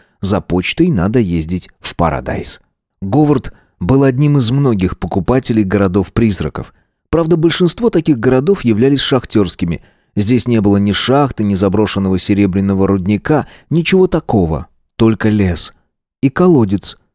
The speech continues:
Помнится, риэлтор, облокотившись на свой автомобиль, хотел казаться беззаботным,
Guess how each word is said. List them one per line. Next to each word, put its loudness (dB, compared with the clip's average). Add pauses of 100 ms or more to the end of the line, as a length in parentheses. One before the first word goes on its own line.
(320)
Помнится, 0
риэлтор, 2 (100)
облокотившись 0
на 0
свой 0
автомобиль, 0
хотел 0
казаться 0
беззаботным, -2